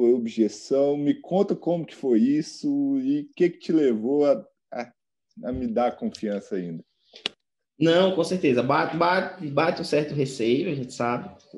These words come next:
Speaker 2: Quando a gente diz assim, "Ah, um treinamento online, a pessoa tá, tá longe, a gente não sabe se vai ter aquele contato, aquele feedback", entra a questão também da,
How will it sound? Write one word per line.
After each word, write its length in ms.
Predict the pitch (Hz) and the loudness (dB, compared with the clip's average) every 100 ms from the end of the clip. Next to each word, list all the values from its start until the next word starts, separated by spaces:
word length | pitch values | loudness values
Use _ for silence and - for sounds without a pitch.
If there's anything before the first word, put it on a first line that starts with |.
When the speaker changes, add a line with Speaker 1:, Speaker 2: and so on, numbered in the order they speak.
| 104 - - | -16 -16 -8
Speaker 2:
Quando 200 | 113 117 | -4 -2
a 40 | |
gente 180 | 131 - - | -4 -6 -12
diz 260 | 123 120 120 | -4 -2 -2
assim, 140 | 131 | -2
"Ah, 120 | 143 | -2
um 120 | 117 127 | -2 -2
treinamento 560 | 135 139 127 131 - | -2 0 -2 -4 -6
online, 480 | 120 120 160 175 175 | -6 -2 0 2 0
a 40 | |
pessoa 300 | 151 - 147 - | -4 -8 -8 -4
tá, 400 | 139 127 - - - _ _ _ _ _ _ _ _ _ - | -4 -4 -8 -20 -20 _ _ _ _ _ _ _ _ _ -14
tá 120 | - | -4
longe, 540 | - 156 196 202 202 190 | 4 8 8 8 6 6
a 20 | |
gente 260 | 180 160 | 4 2
não 80 | 175 | -2
sabe 260 | 156 156 151 | 0 0 2
se 60 | |
vai 120 | 143 143 | 0 4
ter 80 | |
aquele 340 | 143 151 147 - | 4 4 2 2
contato, 440 | 131 104 156 165 | -4 0 0 0
aquele 200 | 156 147 | 2 2
feedback", 640 | 147 147 127 117 139 156 | 2 -2 0 4 4 6
entra 220 | 156 156 151 | 2 2 2
a 20 | |
questão 320 | 143 143 143 | 0 2 0
também 460 | 139 127 127 127 123 | 2 2 2 2 0
da, 580 | 117 113 113 113 104 | 0 -2 -4 -6 -10